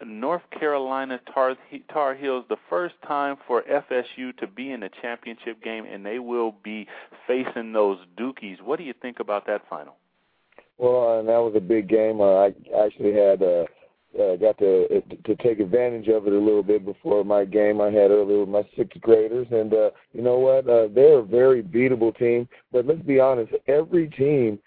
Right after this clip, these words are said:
Speaker 2: seems to be beatable right now, and there seems to be a trend that's, uh, that's sweeping throughout college basketball. Uh, there's been a lot of huge upsets, uh, big and, uh, last-moment shots, uh, you can name it. So,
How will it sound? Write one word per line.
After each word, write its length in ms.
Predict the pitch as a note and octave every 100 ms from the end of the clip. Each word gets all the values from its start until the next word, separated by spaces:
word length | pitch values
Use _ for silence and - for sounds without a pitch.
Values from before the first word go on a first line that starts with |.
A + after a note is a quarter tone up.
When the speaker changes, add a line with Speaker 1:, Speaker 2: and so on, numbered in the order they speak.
| _ _ -
Speaker 2:
seems 220 | C3 B2
to 80 | A#2
be 160 | A#2
beatable 540 | G2+ B2 C3 A2 G2+ G2+
right 200 | F#2+ F2
now, 320 | F#2+ F#2 F#2
and 100 | F#2
there 140 | G2+ -
seems 180 | A#2 G#2
to 60 |
be 140 | F#2+ G#2
a 60 |
trend 400 | G2 A#2+ A2+ A2
that's, 280 | G#2+ G2 -
uh, 260 | G2 F#2+ F#2+ _ _ -
that's 160 | A2 - _
sweeping 340 | C3+ C3+ A#2 A2+
throughout 380 | A#2+ B2+ A#2
college 400 | - A2+ G#2+ G2
basketball. 720 | G2+ G#2 A2+ - F2+ E2+ D#2 D#2+
Uh, 140 | D#2+ - _ _
there's 100 | -
been 120 | A#2
a 60 | G#2+
lot 260 | A2 A2+
of 100 | G#2
huge 360 | G2+ B2 C3 B2
upsets, 580 | G#2 A#2 - A#2+ A2+ - -
uh, 280 | G2+ F#2+ D#2+ - _ _ _
big 280 | B2 B2+ G2
and, 380 | A2 G2+ F#2 F2+
uh, 200 | G#2+ G2
last-moment 680 | A2 A#2+ A#2+ A#2+ B2 B2 G#2+ -
shots, 340 | A#2+ A#2+ B2
uh, 60 | G#2
you 240 | G2+ A2+
can 180 | - G#2+
name 240 | A#2 B2 G#2+
it. 120 | F2+
So, 440 | - G2 G2 F2+